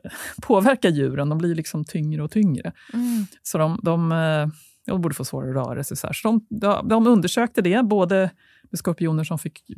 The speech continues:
Speaker 1: vanligt mycket mat och med skorpioner som fick extra mycket mat. Och så här, för de ser liksom hur de springer, ja, hur snabbt de springer.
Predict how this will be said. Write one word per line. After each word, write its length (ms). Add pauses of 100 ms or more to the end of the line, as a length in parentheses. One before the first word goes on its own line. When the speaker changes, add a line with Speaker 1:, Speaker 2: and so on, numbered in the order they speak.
(160)
Speaker 1:
vanligt 360 (140)
mycket 280
mat 340
och 60
med 200
skorpioner 500
som 140
fick 180
extra 340
mycket 300
mat. 280
Och 80
så 80
här, 80
för 80
de 80
ser 180
liksom 200
hur 140
de 340
springer, 500 (220)
ja, 300
hur 100
snabbt 200
de 100
springer. 420